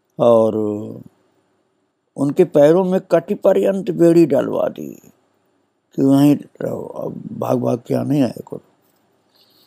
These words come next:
जिसका दर्शन अभी तक वहाँ सभी को सुलभ है महाराज, वो बेड़ी वाले हनुमान जी को बेड़ी लगी हुई है।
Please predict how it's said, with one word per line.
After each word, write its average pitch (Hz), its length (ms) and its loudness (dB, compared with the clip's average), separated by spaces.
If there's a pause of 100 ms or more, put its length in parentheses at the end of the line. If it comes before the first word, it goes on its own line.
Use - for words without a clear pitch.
(600)
जिसका 151 480 2
दर्शन 175 460 2
अभी 180 220 2
तक 180 220 2
वहाँ 160 260 2
सभी 151 280 0
को 151 180 -2
सुलभ 147 360 2
है 165 100 2
महाराज, 214 340 -2 (840)
वो 117 80 -8
बेड़ी 135 320 2
वाले 123 260 2
हनुमान 117 420 -8
जी 131 120 -8
को 143 180 -4 (480)
बेड़ी 131 280 0
लगी 135 260 -4
हुई 170 220 -6
है। 147 140 -16